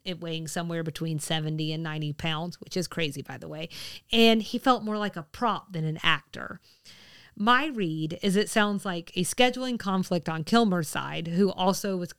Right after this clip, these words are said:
contra-, contracted to make The Saint, gave Warner Brothers the excuse they needed to release him from his Dark Knight duties. So we'll link to this article for anyone interested in learning about,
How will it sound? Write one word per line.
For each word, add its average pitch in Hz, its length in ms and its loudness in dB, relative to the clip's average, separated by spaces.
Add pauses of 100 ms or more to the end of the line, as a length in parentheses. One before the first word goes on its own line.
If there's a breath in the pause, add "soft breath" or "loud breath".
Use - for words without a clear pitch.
(160)
contra-, 190 340 0 (360)
contracted 196 560 0
to 180 80 -6
make 170 220 -2
The 170 60 -6
Saint, 180 500 -4
gave 175 220 2
Warner 208 300 2
Brothers 170 400 0
the 165 80 -2
excuse 185 480 -2
they 175 160 0
needed 160 400 -2 (340 loud breath)
to 233 140 4
release 202 440 4
him 170 180 -2
from 175 220 -2
his 156 420 -4 (360)
Dark 151 300 -4
Knight 147 260 -4
duties. - 500 -6 (540 loud breath)
So 220 200 2
we'll 220 180 4
link 254 260 2
to 285 80 -2
this 233 160 0
article 190 420 0
for 180 140 -10
anyone 180 380 2
interested 190 640 0 (580)
in 220 180 6
learning 208 340 4
about, 180 320 2